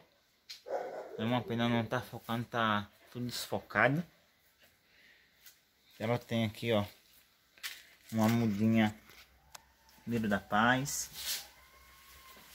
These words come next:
Tapete de rainha, tem até uma florzinha aqui, ó. Esse daqui eu tenho dele, foi eu que dei essa mudinha a ela, ele botou uma florzinha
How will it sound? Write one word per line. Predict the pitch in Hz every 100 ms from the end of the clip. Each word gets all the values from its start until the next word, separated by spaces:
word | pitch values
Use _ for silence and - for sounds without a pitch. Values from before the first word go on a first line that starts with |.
| - - - - - - - -
Tapete | - - 127 -
de | 117
rainha, | 110 113 123 123
tem | 123
até | 107 127
uma | 117
florzinha | - 117 104 107
aqui, | 98 143
ó. | 127 - - - - - - - - - - - - - - - - - - - - - - - - - - - - - -
Esse | 123 -
daqui | 131 - 127
eu | 139
tenho | 123 131 123
dele, | 123
foi | 110 123
eu |
que | -
dei | 110
essa | 110 120
mudinha | 113 113 110
a |
ela, | 113 120
ele | 120 113
botou | 110 120
uma | 110
florzinha | 123 110 120 113 104